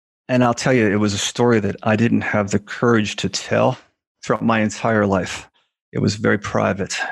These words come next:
uh, what happened there. I didn't have the courage to tell this story until I wrote a book. And so ironically, I didn't tell it to anybody until I told it to everybody. You know, you get to a point in your life where you say,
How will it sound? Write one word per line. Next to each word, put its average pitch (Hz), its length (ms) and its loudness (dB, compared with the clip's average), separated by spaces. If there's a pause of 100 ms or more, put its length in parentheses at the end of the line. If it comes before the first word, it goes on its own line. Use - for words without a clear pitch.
(120)
uh, 107 240 2
what 101 160 2
happened 107 400 -2
there. 95 180 -6 (680)
I 151 120 0
didn't 170 200 2
have 127 300 -2
the 104 60 -10
courage 113 380 0
to 95 80 -10
tell - 280 -2
this 104 140 0
story 104 260 0
until 104 240 0
I 107 60 2
wrote 101 200 2
a 101 60 0
book. 98 300 0
And 98 100 0
so 107 180 0
ironically, 104 680 0 (420)
I 113 60 0
didn't 110 220 4
tell 104 240 0
it - 160 -10
to - 160 -10
anybody 101 420 2
until 104 340 2
I 101 80 0
told 107 300 0
it - 40 -8
to 107 160 -6 (200)
everybody. 95 580 -2 (600)
You 117 100 0
know, 110 80 2
you 107 160 2
get 147 140 0
to 131 100 2
a 117 60 2
point 117 280 -2
in 104 180 2
your 104 120 2
life 101 240 0
where 107 100 -2
you 101 80 0
say, 101 320 -6